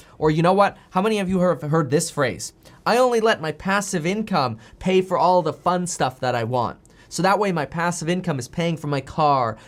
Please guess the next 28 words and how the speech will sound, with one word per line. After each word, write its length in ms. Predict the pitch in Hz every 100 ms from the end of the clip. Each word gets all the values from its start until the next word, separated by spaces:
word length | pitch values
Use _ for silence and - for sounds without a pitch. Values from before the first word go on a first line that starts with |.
| -
and 100 | 156
my 120 | 143
toys 500 | - 160 147 135 127
and 80 | 131
my 80 |
vacation 640 | 120 120 117 131 123 - 120
and 80 | 107
all 120 | 95
that 120 | 98
kind 100 | -
of 60 | -
stuff." 240 | - - - - -
Like, 140 | 175
look, 240 | 262 262 - _ _
that's 220 | - 269 -
great, 480 | 151 196 254 - -
that's 240 | 208 208
cool, 500 | - - 269 185 151 - _ _ _ _ _ _ _
but 160 | 180
for 120 | 180 180
most 320 | 196 262 -
people, 460 | 226 226 160 156 - -
that 160 | - 202
just 180 | 226 -
means 220 | 185 165
they're 140 | 175
robbing 460 | 143 117 143 160 156
themselves 640 | 139 117 139 127 113 -